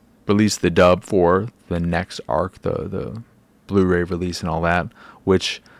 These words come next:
doesn't want to work on my iPad, which I find very bothersome, but it will work on Apple, Apple, <laughs> on Apple T V, so that is fine.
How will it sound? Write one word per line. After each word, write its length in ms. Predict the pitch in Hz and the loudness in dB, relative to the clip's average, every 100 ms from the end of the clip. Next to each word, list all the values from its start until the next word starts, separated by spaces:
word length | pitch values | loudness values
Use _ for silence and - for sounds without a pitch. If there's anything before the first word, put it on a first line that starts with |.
| - _ _ 104 | -20 _ _ 0
doesn't 500 | 110 113 117 139 95 | 6 6 6 0 0
want 220 | 107 113 | 2 2
to 100 | - | 2
work 460 | 123 92 85 98 - - _ | 0 4 4 2 -4 -20 _
on 420 | 90 87 90 131 - | 6 6 4 0 -6
my 520 | 95 82 80 85 101 - _ - | -6 -2 0 -2 -4 -12 _ -4
iPad, 680 | 80 78 - - 90 131 170 - | -2 0 -2 -2 -2 -2 -6 -6
which 400 | 90 87 - - - - - | -4 -2 -6 -12 -20 -20 -2
I 240 | 98 98 | 0 0
find 560 | 98 - 92 95 98 107 _ _ | -2 -2 0 0 -2 -6 _ _
very 360 | 92 92 90 95 | -8 -2 0 0
bothersome, 680 | 90 60 98 98 113 151 - _ _ _ _ _ _ _ _ _ _ | -2 -2 -4 -6 -6 -6 -8 _ _ _ _ _ _ _ _ _ _
but 140 | - 82 | 0 0
it 120 | 82 | 2
will 180 | 98 110 | 2 4
work 260 | 113 117 - - | 4 2 0 -6
on 180 | 98 | -2
Apple, 500 | 92 135 - - 98 110 _ _ - | 2 0 0 -4 -4 -10 _ _ -4
Apple, 440 | 90 - 107 127 - - - | -2 0 0 0 -4 -14 -20
<laughs> 260 | - - | -16 -2
on 280 | - 95 87 | 2 4 2
Apple 560 | - 143 - 80 87 - _ | 2 2 2 -4 -4 -12 _
T 180 | - 76 | -10 -10
V, 240 | 73 80 85 | -8 -8 -10
so 300 | - - 87 | -8 -8 -4
that 200 | 80 78 | -2 -2
is 160 | 78 80 | -4 -10
fine. 560 | - 85 78 90 127 | 0 2 2 0 -6